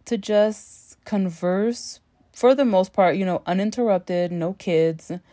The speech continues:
Um, just, I don't know, it's just lovely. Like, besides the podcast, but I'm just talking to my phone, so I'm not talking to other people.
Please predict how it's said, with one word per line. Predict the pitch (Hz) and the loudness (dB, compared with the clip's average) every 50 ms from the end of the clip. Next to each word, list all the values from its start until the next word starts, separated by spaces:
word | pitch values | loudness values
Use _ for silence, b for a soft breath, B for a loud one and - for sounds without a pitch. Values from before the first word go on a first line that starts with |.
| b b b b b b b b b b b b _ - | b b b b b b b b b b b b _ -4
Um, | 175 175 170 160 151 143 143 139 135 139 139 143 131 147 b b b b b b b b _ _ _ _ _ | -2 -2 0 -2 -2 -4 -6 -6 -8 -8 -10 -12 -14 -16 b b b b b b b b _ _ _ _ _
just, | - - 185 180 - - _ - | -10 -8 -8 -8 -8 -8 _ -2
I | 214 | 0
don't | 269 311 | 2 4
know, | 302 262 | 4 4
it's | 240 233 | 4 4
just | 262 269 233 | 2 4 6
lovely. | 233 214 202 175 160 123 - - - | 6 6 6 4 -2 -6 -6 -2 0
Like, | 139 190 185 | 0 0 2
besides | 202 214 202 247 247 277 269 - | 0 0 2 4 2 4 2 0
the | 277 | -4
podcast, | - - 226 214 214 214 - 196 175 160 156 160 - - - | -2 2 2 2 4 4 2 2 2 2 2 0 -4 -4 -2
but | 190 175 | -2 0
I'm | 175 196 | 0 0
just | 202 208 202 | -2 -4 -4
talking | - 208 190 185 - 190 | -2 -2 -2 -2 -4 -6
to | 180 - | -6 -4
my | 180 160 143 | -4 -4 -4
phone, | 175 - - 170 156 147 147 | -4 -2 -2 0 0 0 -2
so | - 170 | -4 -4
I'm | 175 | -4
not | 180 170 165 | -4 -4 -4
talking | - 170 175 - 170 160 | -4 -4 -4 -4 -6 -6
to | - 156 | -4 -4
other | 151 147 | -4 -4
people. | 147 - 151 147 - 127 135 147 | -4 -6 -8 -8 -8 -8 -10 -10